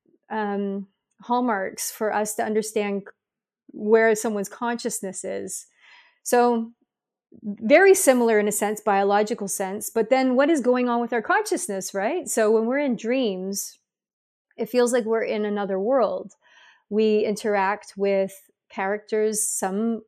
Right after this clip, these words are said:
we know and some people are completely new and mysterious to ourselves. Sometimes in dreams we can have profound experiences.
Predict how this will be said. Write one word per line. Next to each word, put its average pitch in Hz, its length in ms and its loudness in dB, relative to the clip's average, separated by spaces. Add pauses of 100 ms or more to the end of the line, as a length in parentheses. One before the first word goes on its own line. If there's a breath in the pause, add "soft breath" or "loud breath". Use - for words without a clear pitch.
(140)
we 208 260 0
know 196 400 0
and 196 260 -4
some 202 320 -4
people 208 380 -6
are 185 80 -4
completely 208 560 -6
new 196 160 0
and 196 80 -2
mysterious 196 600 -6
to 202 100 -8
ourselves. 196 560 -8 (360 loud breath)
Sometimes 220 500 -2
in 208 120 0
dreams 208 380 -2
we 208 120 0
can 208 160 -8
have 190 280 -8 (500)
profound 220 720 -2
experiences. 202 1120 -4